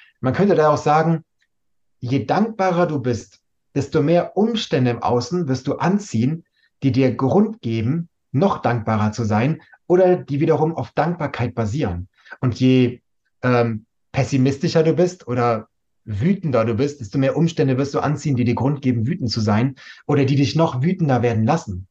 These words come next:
Das ist ein fundamentales Prinzip. Das, äh, ist auch das Missverständnis mit dem Gesetz der Resonanz. Du ziehst so gesehen das an, was dem Bild entspricht, was du von dir selbst hast. Deine Glaubenssätze formen die Wirklichkeit.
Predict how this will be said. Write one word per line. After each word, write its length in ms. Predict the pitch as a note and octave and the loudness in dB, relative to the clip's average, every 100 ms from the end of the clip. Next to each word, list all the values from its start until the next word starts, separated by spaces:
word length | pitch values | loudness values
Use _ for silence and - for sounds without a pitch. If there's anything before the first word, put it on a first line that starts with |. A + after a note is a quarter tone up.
| - - _ | -20 -20 _
Das 100 | - | -6
ist 140 | B2+ D3+ | -2 -2
ein 120 | C3+ | -2
fundamentales 760 | - - F#3+ F3 E3 D#3 D#3 | -2 0 2 2 2 2 0
Prinzip. 440 | - C3 - E3 - | -2 -6 -4 -4 -2
Das, 240 | B2+ B2+ | -4 -2
äh, 300 | B2+ A#2+ A#2 - | 2 4 2 -2
ist 160 | D3 | -2
auch 120 | D3 | 0
das 200 | A#2 B2 | 0 -2
Missverständnis 680 | C3+ D#3 - C#3+ C#3+ C#3 B2 | 0 -2 -2 -2 -2 -2 -2
mit 100 | C3+ | -2
dem 140 | B2 B2+ | 0 0
Gesetz 380 | G#2+ C3 C#3 - | 0 -2 -2 -2
der 160 | A#2+ | -2
Resonanz. 580 | A2+ A2+ G#2+ C3 E3+ - - - _ | 0 0 2 0 -2 -8 -20 -20 _
Du 100 | - | -8
ziehst 300 | A#2+ D3+ D#3 | -4 -2 -2
so 100 | C#3+ | 0
gesehen 360 | C3 A#2 B2 A2 | 0 0 0 2
das 320 | D#3+ E3 - | 0 0 -4
an, 360 | C#3+ E3 F3 - _ - | -2 -2 -4 -8 _ -4
was 180 | B2 | -4
dem 280 | - C3 G#2+ | 0 0 0
Bild 380 | D3 F#3 G#3+ - | 2 2 2 -2
entspricht, 560 | C#3+ C3+ - D3+ - - | -6 -6 -4 -6 -4 -6
was 180 | C#3+ | -6
du 100 | - | -6
von 180 | C3 C3 | -6 -2
dir 120 | B2 | 0
selbst 420 | A2+ C3+ D3+ - G#2+ | 0 -2 -6 -6 -4
hast. 200 | G2 - | -2 0
Deine 280 | C#3+ E3+ | 2 2
Glaubenssätze 600 | C3 C#3 E3+ D#3+ C#3 - B2 | 2 2 2 0 -4 -4 -6
formen 280 | C#3 D3+ | -2 0
die 160 | C#3+ C3 | 0 2
Wirklichkeit. 540 | B2+ A#2 G2 G2+ F#2+ | 0 -2 -4 -2 -4